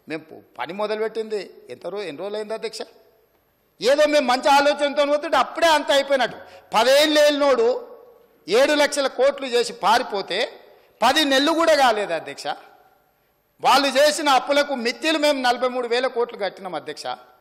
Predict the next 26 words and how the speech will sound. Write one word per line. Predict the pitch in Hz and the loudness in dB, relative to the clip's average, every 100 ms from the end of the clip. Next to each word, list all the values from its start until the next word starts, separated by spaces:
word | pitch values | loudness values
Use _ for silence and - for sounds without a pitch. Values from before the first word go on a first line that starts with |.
| _ _ _ _ _ _ _ _ _ - | _ _ _ _ _ _ _ _ _ -4
అయినా | 233 339 330 277 185 - - - - _ - | -2 0 4 4 2 -2 -12 -20 -20 _ -18
ఇంకా | 277 - 339 311 | -14 0 4 4
ఏందో | 240 262 339 330 254 | 2 -4 -2 2 2
ఏందో | 254 311 302 | 0 -2 -2
సాధించాలని | 240 226 247 254 240 220 208 196 185 156 | 0 -2 -2 -4 -4 -2 -2 -6 -12 -6
ఏంది | 277 392 202 | -6 -4 -6
అధ్యక్ష | 160 180 - | -6 -10 -10
తాపత్రయము, | 147 135 151 175 143 127 113 | -6 -6 -6 -12 -12 -14 -14
ఏందా | 147 220 285 | -12 -10 -6
బాధ? | 202 202 214 214 - - _ _ - | -4 -4 -4 -8 -14 -20 _ _ -16
ఎప్పటికీ | 139 254 - | -4 -4 -4
మీ | 208 214 | -8 -4
దగ్గరనే | 226 208 165 | -4 -4 -8
ఉంటుందా? | 156 143 143 - - _ _ _ _ _ - | -10 -10 -10 -10 -12 _ _ _ _ _ -16
మీరే | 165 208 269 302 | -6 -2 2 2
గిట్ల | 294 - 269 | 2 -2 -2
దివానగాళ్ళు, | 240 208 254 277 277 285 277 | 0 0 2 2 2 2 0
దివాలగాళ్ళు | 220 220 262 277 277 277 | -4 2 2 4 2 0
మీరే | 269 202 262 294 | -2 -4 0 0
గిట్ల | 285 285 | 0 -2
అనుకుంటే | 262 233 233 285 | -2 -2 -4 -4
నిజాం | 214 185 294 320 | -4 0 2 2
ఎంత | 320 311 | 0 2
బాధపడి | 294 294 285 247 | 2 2 0 -2
ఉండాలి | 233 220 180 | -2 -2 -2
అధ్యక్ష? | 170 | -6